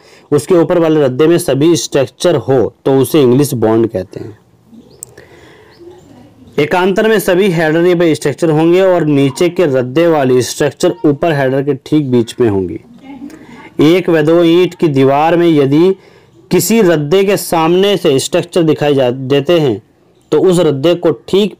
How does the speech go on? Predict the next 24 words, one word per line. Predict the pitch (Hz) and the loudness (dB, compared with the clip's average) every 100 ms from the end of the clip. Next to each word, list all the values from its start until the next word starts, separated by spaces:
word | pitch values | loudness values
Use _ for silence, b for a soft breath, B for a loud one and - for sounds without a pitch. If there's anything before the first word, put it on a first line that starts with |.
| _ | _
पिछली | 151 - 175 208 | -6 -4 0 0
सतह | 165 143 139 139 170 | 0 -4 -2 -2 -2
पर | 180 131 117 b b b b b | -2 -4 -4 b b b b b
स्ट्रक्चर | 135 - - 151 - - 185 | -4 -4 -4 -6 -6 -4 -2
के | 170 151 | 0 -4
सामने | - 143 143 160 175 | -2 -2 0 2 2
से | 165 117 113 | 0 -2 -2
स्ट्रक्चर | - 147 143 _ 170 180 175 B B B - | -4 -6 -6 _ -2 0 -2 B B B -4
दिखाई | 127 160 160 | -2 0 0
देते | 131 110 135 | 0 0 -2
हैं | 143 180 180 B B B | 0 -2 -4 B B B
और | 156 | -4
उस | 156 196 196 | -2 -2 0
रद्दे | 175 147 139 175 | 0 -2 0 0
की | 185 175 | 0 -2
ठीक | - - 190 - | -2 -2 -2 -2
पिछली | 139 190 | -2 0
सतह | 160 151 151 | 0 0 -2
के | 151 180 156 | 0 0 -2
स्ट्रक्चर | - 147 - 175 | -2 -4 -2 -2
ही | 156 156 | 0 0
लगी | 160 135 127 | 2 2 2
होती | 120 - 104 | 2 0 -4
है | 90 | -8